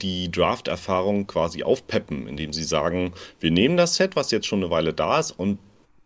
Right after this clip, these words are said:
peppen das aber auf, die Draft-Erfahrung, indem wir noch ein oder zwei Booster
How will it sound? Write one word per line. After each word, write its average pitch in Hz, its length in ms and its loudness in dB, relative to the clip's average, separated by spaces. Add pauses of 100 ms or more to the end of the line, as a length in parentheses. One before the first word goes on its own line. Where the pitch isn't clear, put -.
(180)
peppen 143 280 0
das 120 180 0
aber 80 240 0
auf, 170 440 2
die 113 120 -4
Draft-Erfahrung, 107 800 0
indem 95 300 -2
wir 92 80 -2
noch 87 240 -4 (140)
ein 92 240 0
oder 92 200 0
zwei 82 300 0
Booster 92 640 4